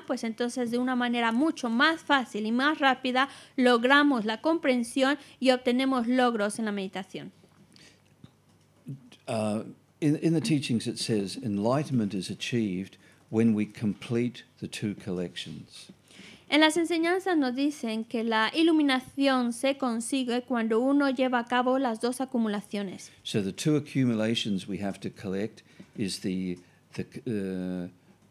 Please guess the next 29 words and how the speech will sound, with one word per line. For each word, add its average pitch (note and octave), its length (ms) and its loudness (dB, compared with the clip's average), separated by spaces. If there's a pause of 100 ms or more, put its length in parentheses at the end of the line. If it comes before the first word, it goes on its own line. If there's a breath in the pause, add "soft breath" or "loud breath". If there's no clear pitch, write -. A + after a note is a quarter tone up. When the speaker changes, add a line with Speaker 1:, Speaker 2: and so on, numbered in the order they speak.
Speaker 2:
the G2+ 220 -8
collection G#2+ 720 -4
of F2+ 500 -6 (140)
wisdom. D3+ 540 -4 (1500 loud breath)
Speaker 1:
Y B3 500 -2
las B3+ 280 2
dos E4 200 2
acumulaciones C4+ 840 -2
que C4 80 -2
uno C4 180 0
tiene C4 560 0
que A3+ 480 -2
llevar A3+ 300 0
a D4+ 80 2
cabo, C4 460 2
por B3 140 0
un C4 120 0
lado B3 180 -2
está A#3+ 300 -2
la A#3 120 2
acumulación C4 760 2
de G#3+ 80 -4
sabiduría C4+ 640 -2 (340)
Speaker 2:
And G#2+ 360 0 (160)
the, - 100 -6 (260)
the G2+ 340 -4 (120)
collection G2 440 -6
of E2+ 120 -8
merit. E2 360 -6